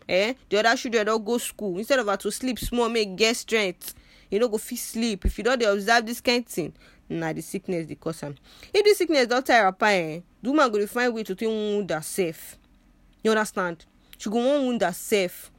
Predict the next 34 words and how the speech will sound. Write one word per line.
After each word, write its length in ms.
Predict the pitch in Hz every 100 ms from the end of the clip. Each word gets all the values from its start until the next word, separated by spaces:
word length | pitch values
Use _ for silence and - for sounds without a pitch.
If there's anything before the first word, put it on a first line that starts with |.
| -
wan 260 | 226 247 240
wound 120 | 214
the 160 | 170 180
pikin, 380 | 175 - 247
or 120 | 202 196
even 200 | 226 233
the 80 | 202
husband, 320 | 220 202 175
or 260 | 190 196
even 200 | 254 302
the 80 | 254
other 220 | 220 220 233
children 360 | 240 190 190
sef. 280 | 185 233 208
She 100 | 220
go 80 | 247
just 180 | 320 349
dey 80 |
do 120 | 240 294
some 160 | 277
kind 260 | 320 320 302
wishy 200 | 294 349
wishy 260 | 320 339
things. 600 | 320 - 339 302 214 - 269 269 - - _ _ _ -
Eh? 240 | 214 277 392 _ _ _ _ _ _ _ _ _ _ - -
That 160 | 320
means 160 | 311 247
the 80 | 254
sickness 320 | 302 294 262
don 160 | 269 277
tie 220 | 294 254
wrapper 260 | 214 247 240
be 80 | 208
that. 600 | 214 226 185 - -